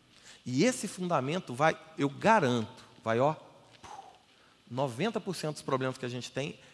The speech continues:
é a gente mesmo que arruma. É só você pensar, pensa na sua vida. Pensa na sua vida. Se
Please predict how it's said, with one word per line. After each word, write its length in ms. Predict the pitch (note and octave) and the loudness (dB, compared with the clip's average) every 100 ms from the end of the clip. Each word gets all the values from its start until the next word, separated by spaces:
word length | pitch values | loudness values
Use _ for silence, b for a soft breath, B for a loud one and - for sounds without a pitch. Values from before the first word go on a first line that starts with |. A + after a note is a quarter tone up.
| B | B
é 60 | C3 | 0
a 80 | |
gente 280 | C3 D#3 - | 2 -2 -4
mesmo 160 | C#3 D3 | -6 -6
que 80 | E3+ | -8
arruma. 300 | B2+ F#2 E3+ - b b b b b _ - - _ _ _ - | -8 -10 -12 -18 b b b b b _ -20 -20 _ _ _ -8
É 100 | C#3 | -4
só 160 | - | 0
você 240 | - A#3 - | 0 0 -2
pensar, 360 | - B3+ - D#3+ | -4 -2 0 0
pensa 280 | G3 A3 | 0 -2
na 80 | G#3 | -4
sua 180 | G3 F#3+ | -2 -2
vida. 280 | D#3+ D#3 - - - _ _ _ _ _ B B B | -2 -6 -10 -20 -20 _ _ _ _ _ B B B
Pensa 240 | - G3+ F#3+ | -6 -4 -2
na 100 | F3 | -4
sua 200 | - F3 | -4 -4
vida. 260 | D3 A#2+ - - - - _ _ _ _ _ B B B B | -4 -6 -12 -20 -20 -20 _ _ _ _ _ B B B B
Se 500 | - - F3 D3+ - | -14 -4 0 0 -2